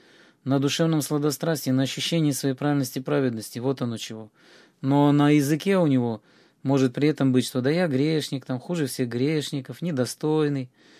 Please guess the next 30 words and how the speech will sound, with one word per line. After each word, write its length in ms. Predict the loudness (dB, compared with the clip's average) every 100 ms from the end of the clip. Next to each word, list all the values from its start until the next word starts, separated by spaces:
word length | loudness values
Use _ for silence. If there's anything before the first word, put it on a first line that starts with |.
| -20 _
простите, 720 | -4 -4 -2 -2 0 0 -4
помолитесь», 800 | -4 0 0 2 0 -2 -6 -12
там, 160 | -8 -8
и 40 |
так 180 | -4 -4
далее. 320 | -2 -4 -8 _ _ -20 _ _ -2
Но 180 | 0 2
внутри, 400 | 0 0 0 2
в 80 |
душе, 380 | 0 -2 0 0
в 60 | -2
чувствах, 420 | -6 -4 -6 -8
в 20 |
ощущениях, 640 | -8 -6 -6 -6 -8 -14 _ _ _ _ _ _ -6
он 280 | -2 -2 -2
сидит 360 | -2 -2 -2
на 100 | 0
ощущении 500 | -2 -4 -4 -2 -2
правильности 500 | -2 -2 0 -2 -6
и 20 |
праведности, 540 | -8 -6 -6 -8 -8 -4
но 140 | -2
он 100 | 0
этого 240 | -2 -4 -4
не 180 | -2
видит. 380 | -2 -4 -8 -14 _ _ _ _ _ -12
Потому 320 | -6 -2 -2
что 160 | -2 -4
душевное 420 | -2 -2 0 -2
сладострастие 840 | -2 -4 -4 -4 -4 -6 -10 -20